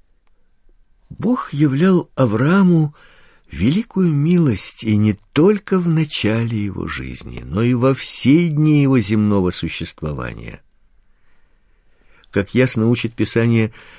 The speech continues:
Бог и сегодня одаривает христиан благодатью. Господь явил милость Аврааму, и своей милостью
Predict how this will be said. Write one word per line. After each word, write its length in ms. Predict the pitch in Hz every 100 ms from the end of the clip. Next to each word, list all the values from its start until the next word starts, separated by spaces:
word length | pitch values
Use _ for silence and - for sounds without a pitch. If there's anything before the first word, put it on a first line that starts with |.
| - _
Бог 360 | 135 131 139
и 40 | 131
сегодня 720 | - 123 107 143 127 135 123
одаривает 720 | 98 78 107 113 113 113 110
христиан 800 | - 101 - - 82 87 87 87 - _ -
благодатью. 840 | 78 85 76 67 64 71 - - - _ _ _ - - - _ - - -
Господь 640 | 71 113 - 127 127 - _ - -
явил 420 | - 90 113 127 127
милость 720 | 123 131 143 131 - - - -
Аврааму, 680 | 117 101 95 104 104 95 - _ _ _ _ _
и 100 | -
своей 380 | 95 101 107 110
милостью 800 | 104 147 147 - - - 123 113